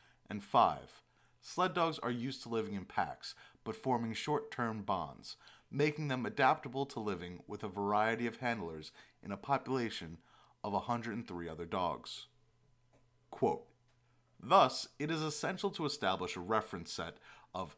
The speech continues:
healthy aging parameters specifically for each dog model, and we see this as one of the main goals of our sled dog study."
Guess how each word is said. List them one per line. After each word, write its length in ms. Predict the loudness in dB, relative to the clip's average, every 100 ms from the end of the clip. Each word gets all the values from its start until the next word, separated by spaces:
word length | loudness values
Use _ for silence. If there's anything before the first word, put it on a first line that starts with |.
| _
healthy 560 | 2 2 2 -4 -4 -8
aging 320 | -10 -12 -14 -8
parameters 540 | -2 -2 -2 -4 -6
specifically 760 | -6 -8 -8 0 0 0 -2 -4
for 220 | 0 -2
each 200 | -2 -2
dog 280 | 2 2 2
model, 380 | -4 -6 -12 _ -20 -20 _ _ -2
and 280 | 0 0 -4
we 80 |
see 260 | -4 -2 -2
this 220 | 0 -2
as 240 | -2 -4 -4
one 200 | 0 0
of 100 | 0
the 60 |
main 300 | 0 0 -2
goals 460 | -2 -2 -2 -2 -8 -18 _ -6
of 120 | -4
our 80 | -2
sled 340 | -2 -4 -4
dog 240 | -8 -8
study." 460 | -8 -2 -2 -2 -14